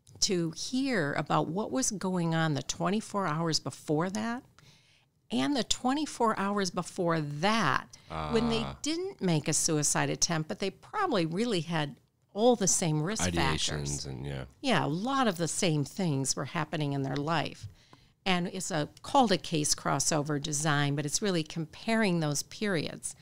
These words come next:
Speaker 1: And then we're also interviewing a lot of teens who haven't made an attempt just to compare the two groups. And this study is just finishing up this year, and we hope within the year to have our findings out so we can share them with parents and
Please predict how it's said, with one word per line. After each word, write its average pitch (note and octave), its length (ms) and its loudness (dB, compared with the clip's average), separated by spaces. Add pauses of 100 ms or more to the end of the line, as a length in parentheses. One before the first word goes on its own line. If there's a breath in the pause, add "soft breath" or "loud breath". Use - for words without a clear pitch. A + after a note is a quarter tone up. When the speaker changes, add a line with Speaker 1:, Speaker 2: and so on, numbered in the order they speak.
(280 loud breath)
Speaker 1:
And F#3 100 0
then G3+ 120 6
we're F#3+ 160 2
also A3 420 0
interviewing E3 540 0
a D3+ 60 2
lot C#3+ 220 0
of C#3+ 120 -4
teens C#3+ 320 -2
who E3 80 -2
haven't G3 460 0
made D3 220 -2
an C#3 120 -4
attempt - 560 -4 (340 loud breath)
just F#3+ 240 2
to D#3+ 100 -2
compare D3+ 720 -4
the C#3 140 -4
two - 240 0
groups. C#3+ 640 -4 (520 soft breath)
And G3 220 6
this B3+ 120 4
study B3 340 2
is D#3 120 0
just - 240 2
finishing E3+ 480 2
up D#3 180 -2
this D3 280 0
year, D#3 500 0
and D3 200 -2
we D3 100 -2
hope F3 400 -4
within E3+ 520 0
the D#3+ 60 0
year C#3+ 520 0 (400 soft breath)
to F3+ 80 -2
have E3 180 2
our D3+ 140 0
findings F3 640 0
out C#3+ 240 0
so - 120 -2
we G#3 80 -2
can G#3+ 140 -6
share B3+ 440 0
them D#3 120 -2
with D3 220 -4
parents G3+ 540 -2
and D#3+ 120 -6